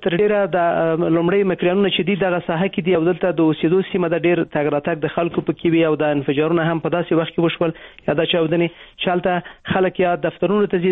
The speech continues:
د دولتي کارکوونکي، او یا هم ماشومان ښوونځیو ته ځي. خو دریمه انتحاري حمله چې شوې ډسپیچرۍ په سیمه کې، هغه چې ده هلته نو ډېر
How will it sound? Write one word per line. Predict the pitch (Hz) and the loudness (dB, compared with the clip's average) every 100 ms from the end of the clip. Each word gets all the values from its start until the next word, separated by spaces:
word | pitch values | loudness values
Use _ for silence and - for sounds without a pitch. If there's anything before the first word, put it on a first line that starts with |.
| 180 | 0
د | 160 | 2
دولتي | 175 170 180 165 | 0 0 -2 -2
کارکوونکي، | 160 170 170 175 156 | 0 0 0 0 2
او | 165 | 2
یا | 165 | 0
هم | 170 151 | 0 0
ماشومان | 143 170 175 - | 0 0 0 0
ښوونځیو | 147 139 151 147 | -2 0 0 0
ته | 143 131 | 0 0
ځي. | 131 - - - - | -2 -4 -20 -8 -2
خو | 170 156 | -2 2
دریمه | 214 262 254 | 2 4 2
انتحاري | 226 220 226 226 220 | 2 0 2 2 2
حمله | 220 208 | 2 0
چې | 220 - | 0 0
شوې | 214 185 | 2 0
ډسپیچرۍ | 185 - 175 185 208 202 | -2 -2 -2 0 0 -2
په | - | -2
سیمه | 196 - | -2 0
کې، | 180 170 | 0 0
هغه | 175 208 | 0 -2
چې | 202 208 | 0 0
ده | 208 | 0
هلته | 220 202 202 | 0 0 0
نو | 196 165 - _ _ | 0 0 -6 _ _
ډېر | 196 | 0